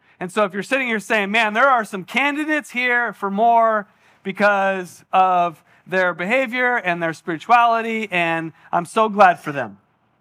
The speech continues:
I just don't fit that category." So maybe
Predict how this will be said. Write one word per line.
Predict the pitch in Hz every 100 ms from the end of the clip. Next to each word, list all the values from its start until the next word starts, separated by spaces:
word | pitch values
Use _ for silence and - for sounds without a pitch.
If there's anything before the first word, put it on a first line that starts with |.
| _ _ _ _ _ _ _ _ _ _ _ 156
I |
just | 165 170
don't | 156
fit | 160
that | 147 135
category." | 151 120 117 113 - _ _ _ _ _ _ _ _ _ _
So | - 170
maybe | 196 269 269 202 180 180